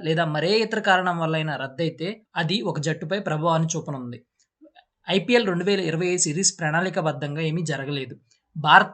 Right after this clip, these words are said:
పాకిస్తాన్ దేశాల మధ్య ఉద్రిక్త పరిస్థితుల కారణంగా కొన్ని రోజుల పాటు విరామం తీసుకున్న తర్వాత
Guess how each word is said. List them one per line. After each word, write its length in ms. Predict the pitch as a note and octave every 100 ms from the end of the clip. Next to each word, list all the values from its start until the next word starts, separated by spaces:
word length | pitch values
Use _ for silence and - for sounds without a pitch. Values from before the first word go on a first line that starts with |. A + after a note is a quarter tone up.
| -
పాకిస్తాన్ 460 | F3 D#3+ - D#3+
దేశాల 220 | D#3 E3 D3+
మధ్య 240 | D3 C#3+
ఉద్రిక్త 400 | - C3+ E3 G3
పరిస్థితుల 500 | D#3+ D3+ - D#3 E3+
కారణంగా 480 | D#3+ C#3+ C#3 C3+ G3 - _ -
కొన్ని 220 | G3+ G#3
రోజుల 280 | F#3 G3+ G#3+
పాటు 260 | G#3+ D3+ D3+
విరామం 460 | F3+ D#3+ E3+ D#3+ C#3+
తీసుకున్న 340 | C3+ C#3+ D#3+ C#3
తర్వాత 400 | C3+ C3+ D#3